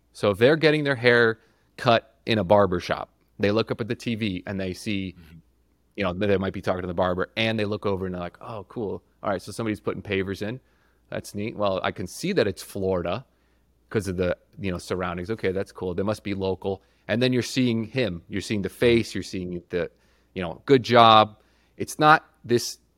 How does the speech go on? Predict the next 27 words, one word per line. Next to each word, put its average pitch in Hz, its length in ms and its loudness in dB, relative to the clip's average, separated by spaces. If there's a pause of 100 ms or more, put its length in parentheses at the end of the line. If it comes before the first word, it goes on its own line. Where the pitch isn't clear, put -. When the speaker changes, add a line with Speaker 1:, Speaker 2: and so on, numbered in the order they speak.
(400)
Speaker 1:
cheesy 123 440 0
branded 101 600 0
ad 95 320 2
of 85 140 -6
just, 90 300 -4
"Call 110 220 4
me, 98 120 -2
I'm 90 120 -4
the 85 60 -8
best." 151 260 0
It's 95 100 -10
him 123 260 -4
actually 101 380 -2
doing 90 260 -4
the 85 80 -6
work. 87 320 -4 (340)
So - 140 -2
this 190 240 8
has 160 260 0
to 135 100 -6
be 113 140 -2
done 95 520 4 (880)
on 113 240 4
all 131 340 8
different 113 540 0 (300)
aspects - 760 -2 (220)
of 87 440 -2